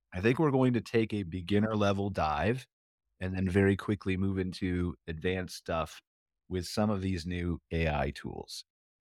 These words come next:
So if that interests you, stick around. It is gonna be related to the R V industry, a little bit to the campground industry, obviously, but we really don't have a lot of other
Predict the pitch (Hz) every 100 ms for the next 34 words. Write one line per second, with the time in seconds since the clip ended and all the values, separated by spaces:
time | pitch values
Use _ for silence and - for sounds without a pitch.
0 | _ - 92 90 110 - 127 147 160 156
1 | - 151 160 - 113 107 92 85 101 139
2 | 104 90 - 92 92 90 87 92 95 98
3 | 87 85 85 87 92 90 90 - 98 87
4 | 87 87 87 - 76 78 92 87 - 82
5 | 82 82 78 - 82 78 85 85 85 -
6 | 85 82 _ _ _ _ - 92 90 -
7 | _ _ - 90 98 95 110 117 101 98
8 | 95 101 95 95 98 98 95 95 98 101